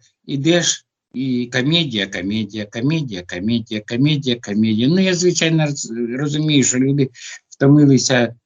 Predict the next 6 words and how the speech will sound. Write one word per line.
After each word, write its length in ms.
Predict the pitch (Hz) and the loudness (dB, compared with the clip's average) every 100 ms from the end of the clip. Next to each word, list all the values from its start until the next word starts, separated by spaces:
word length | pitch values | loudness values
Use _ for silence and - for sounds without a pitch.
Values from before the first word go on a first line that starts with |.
| - | -8
від 460 | 123 120 127 120 - _ _ | 0 4 4 2 -2 _ _
трагедії, 960 | - 131 113 131 120 98 95 92 90 87 - _ _ _ | -2 0 4 4 4 2 -4 -8 -8 -12 -18 _ _ _
але 320 | 113 123 120 | -4 -2 -2
ж 240 | 117 - 104 | -4 -8 -6
думати 420 | 120 110 107 113 | -4 -4 -6 -10
треба 520 | 107 117 113 82 73 | -10 -10 -10 -14 -20